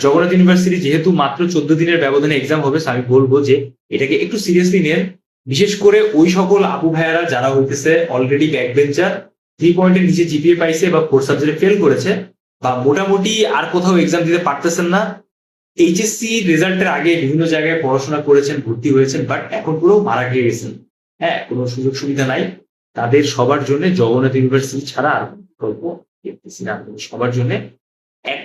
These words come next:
least আপনারা যদি প্রাইভেটে এক্সাম দেন, জগন্নাথ ইউনিভার্সিটিতে ট্রাই করেন। এখন আমাদের যে কোর্সগুলো চলতেছে সেখানে হচ্ছে আপনি যদি ডিউ প্রিপারেশন নেন, জগন্নাথেরও কমপ্লিট প্রস্তুতি একবারে আপনার cover up হয়ে যাবে। So আমি বলবো যে যদি আপনি ডিউর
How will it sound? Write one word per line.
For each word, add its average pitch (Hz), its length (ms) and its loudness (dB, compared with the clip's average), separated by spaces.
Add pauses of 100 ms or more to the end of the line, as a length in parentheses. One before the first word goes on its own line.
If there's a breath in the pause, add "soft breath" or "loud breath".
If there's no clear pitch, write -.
(140)
least 254 280 0 (260)
আপনারা 143 300 -4
যদি 147 180 0
প্রাইভেটে 139 340 -2
এক্সাম 156 320 -2
দেন, 175 180 2
জগন্নাথ 120 300 -2
ইউনিভার্সিটিতে 127 460 -2 (120)
ট্রাই 107 160 -8 (100)
করেন। 107 180 -6 (1600)
এখন 226 220 0
আমাদের 220 240 0
যে 220 120 -2
কোর্সগুলো 165 420 2
চলতেছে 143 380 0
সেখানে 135 240 -2
হচ্ছে 135 200 -4
আপনি 135 180 -4
যদি 139 200 -2
ডিউ 156 160 2 (340)
প্রিপারেশন 143 560 -2
নেন, 160 140 0 (440)
জগন্নাথেরও 123 500 -2
কমপ্লিট 123 340 -6
প্রস্তুতি - 300 -8 (100)
একবারে 117 280 -4
আপনার 180 200 -4 (400)
cover 110 320 -2
up 123 80 -2 (140)
হয়ে 104 240 2
যাবে। 110 180 0 (120)
So 123 80 -2 (1160)
আমি 165 120 2 (120)
বলবো 180 260 4 (180)
যে 131 100 4 (200)
যদি 147 200 4
আপনি 180 120 0 (120)
ডিউর 175 200 6